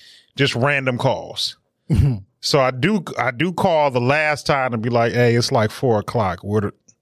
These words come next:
Speaker 1: you know, where the fuck my money? And somebody else pick up. There's like, "Oh, they in the hospital."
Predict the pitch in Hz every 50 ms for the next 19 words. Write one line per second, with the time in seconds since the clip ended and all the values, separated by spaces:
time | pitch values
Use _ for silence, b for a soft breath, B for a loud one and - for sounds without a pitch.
0 | _ _ _ _ _ _ _ _ _ _ - - 104 104 95 87 87 95 104 101
1 | 98 - - 120 107 95 95 95 92 95 104 107 107 95 87 92 - - 139 127
2 | 117 110 104 95 104 117 117 113 - - - 110 - - 90 80 92 101 101 104
3 | 98 - 95 95 - - 113 110 107 107 107 107 104 95 90 90 104 123 131 135
4 | 127 - - - 92 - - - -